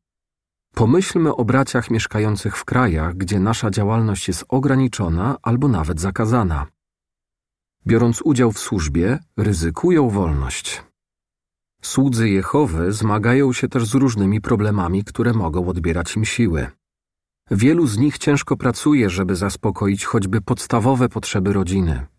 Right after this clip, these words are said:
Chcieliby robić w służbie dla Jehowy coś więcej, ale pod koniec tygodnia po prostu brakuje im sił. Inni mają poważne ograniczenia związane z przewlekłą chorobą albo podeszłym wiekiem.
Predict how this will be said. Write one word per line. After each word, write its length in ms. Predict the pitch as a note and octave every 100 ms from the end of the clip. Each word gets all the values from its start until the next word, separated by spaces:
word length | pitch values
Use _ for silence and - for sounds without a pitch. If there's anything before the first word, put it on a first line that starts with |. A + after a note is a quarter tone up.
| _
Chcieliby 580 | _ - - F3+ D#3+ G#2+
robić 300 | G2 F2 F2+
w 80 | -
służbie 360 | - G2+ F2+ F#2+
dla 160 | F2+
Jehowy 360 | F2+ E2 F#2 F#2+
coś 220 | G2+ F2+
więcej, 580 | E2 D2 C#2 D2+ F#2 B2+ _
ale 220 | - G#2 G2
pod 200 | G2+ -
koniec 380 | D3+ E3 A#2
tygodnia 580 | - G2 A2 B2+ F#2 F2+
po 140 | F#2 G2+
prostu 380 | C#3+ C3 -
brakuje 440 | G2+ G2 F2+ C#3+ C#3
im 220 | B2 A2
sił. 380 | - G#2+ D#2+ D2+ - _ _ _ _ _ _ _ _ _ _ -
Inni 460 | F3+ D3 F2+ F2+
mają 320 | A2 G#2+ G#2 G2
poważne 540 | G#2 G2 C#3 B2 B2+
ograniczenia 640 | A#2 A#2 A2 A2 C3+ B2+ A2
związane 480 | G2+ A2+ A2+ A2+
z 80 | G2+
przewlekłą 520 | - A2 A2 A2 A2+
chorobą 640 | G#2 A2+ F#2 E2 D2+ A2+ C#3+
albo 220 | A#2+ A#2+
podeszłym 560 | - C#3 F#2+ E2 G2 G2
wiekiem. 520 | A2+ G#2+ E2+ D#2 C#2